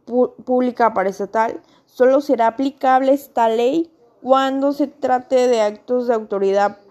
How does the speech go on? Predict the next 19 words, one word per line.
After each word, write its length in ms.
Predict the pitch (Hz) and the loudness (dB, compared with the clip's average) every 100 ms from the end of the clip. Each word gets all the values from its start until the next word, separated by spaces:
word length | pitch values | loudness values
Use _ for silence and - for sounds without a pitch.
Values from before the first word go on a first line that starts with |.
| _ _ _ _ - | _ _ _ _ -4
provenientes 920 | 240 233 220 220 226 233 254 269 269 | 0 2 0 -4 -6 -8 -4 -4 -2
de 120 | 247 214 | -2 0
organismos 760 | 208 208 214 220 240 226 220 | 0 -2 -4 -6 -4 -6 -6
descentralizados 1120 | 202 208 196 190 180 190 247 240 294 392 - _ _ _ - | -8 -6 -6 -4 -2 0 2 2 2 -4 -10 _ _ _ -8
que 60 | |
afectan 540 | 233 226 233 233 269 247 | -6 -2 -4 -2 -6 -4
la 80 | 220 | -6
esfera 340 | - 233 233 | -4 -2 -2
jurídica 800 | 233 220 233 247 254 - 311 - _ _ | 0 -2 -2 -4 -8 -6 -6 -6 _ _
de 160 | 196 202 | -6 -2
los 340 | 196 196 - _ _ - _ | 0 -2 -8 _ _ -20 _
particulares. 960 | 202 196 190 185 185 180 175 - - - - - - _ 302 311 _ 302 285 _ _ - 190 180 180 202 247 277 277 214 180 - 277 190 - - - - - - - - - | -2 -2 -4 -14 -6 -6 -6 -12 -18 -20 -20 -20 -20 _ -20 -20 _ _ -20 _ _ -20 -20 -20 -20 -20 -20 -20 -20 -20 -20 -20 -20 -20 -18 -18 -20 -20 -20 -20 -20 -20 -4
El 220 | 262 262 | 0 2
tercero 640 | 277 269 269 302 294 302 | 2 0 0 0 2 2
es 460 | 285 269 277 277 - | 0 -4 -6 -8 -2
el 280 | 269 262 254 | -2 -2 -6
Código 420 | 254 254 262 262 | 0 0 2 0
de 140 | 262 262 | 2 0
Procedimientos 1120 | 247 226 220 214 214 220 226 226 247 269 - | -4 -8 -8 -8 -8 -8 -10 -4 -2 -2 -6